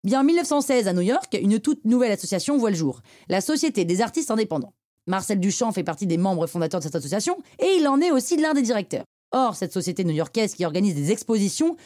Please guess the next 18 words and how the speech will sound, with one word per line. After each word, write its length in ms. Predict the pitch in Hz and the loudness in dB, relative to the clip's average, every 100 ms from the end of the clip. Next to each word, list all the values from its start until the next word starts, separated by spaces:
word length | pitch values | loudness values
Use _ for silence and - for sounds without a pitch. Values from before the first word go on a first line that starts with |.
| - - | -20 -12
se 140 | - | -4
targue 400 | 320 - 294 285 | -2 0 0 2
d'être 320 | 226 277 - | 2 0 0
ouverte 320 | 285 226 262 233 | 0 2 0 0
à 40 | |
la 80 | 208 | 0
modernité 540 | 220 202 180 156 269 | 2 2 0 0 2
et 60 | 214 | 2
à 100 | 220 | 2
l'avant-garde. 600 | 233 214 202 165 120 113 _ _ _ _ 262 | 0 0 0 -2 -6 -12 _ _ _ _ 2
Ouverte 340 | 277 277 262 | 4 2 0
à 40 | |
la 60 | 208 | 0
modernité 600 | 202 190 180 190 302 349 - - | 2 2 0 0 0 -2 -6 -4
et 120 | 233 | 0
à 120 | 269 - - | 0 -2 -4
l'avant-garde ? 840 | 180 220 240 233 233 240 294 311 311 _ _ - | 0 2 4 2 2 2 2 0 -4 _ _ -6
Vraiment ? 460 | 185 240 269 302 | -2 2 2 2